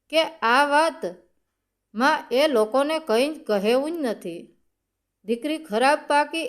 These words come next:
એમાં એ લોકોનો શું વાંક? છતાંય જો કહીશું તો એ ભગવાન જેવા માણસો શરમમાં મુકાઈ જશે. આવી પરિસ્થિતિમાં તુષારભાઈને ઘેર સમાજના લોકોનો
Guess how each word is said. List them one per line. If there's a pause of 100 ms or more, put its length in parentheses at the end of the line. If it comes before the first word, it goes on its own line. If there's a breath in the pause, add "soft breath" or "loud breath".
એમાં
એ
લોકોનો
શું
વાંક? (1600)
છતાંય (280)
જો
કહીશું (400)
તો (300)
એ
ભગવાન
જેવા
માણસો (680)
શરમમાં
મુકાઈ
જશે. (1160)
આવી
પરિસ્થિતિમાં (280)
તુષારભાઈને
ઘેર (1120)
સમાજના
લોકોનો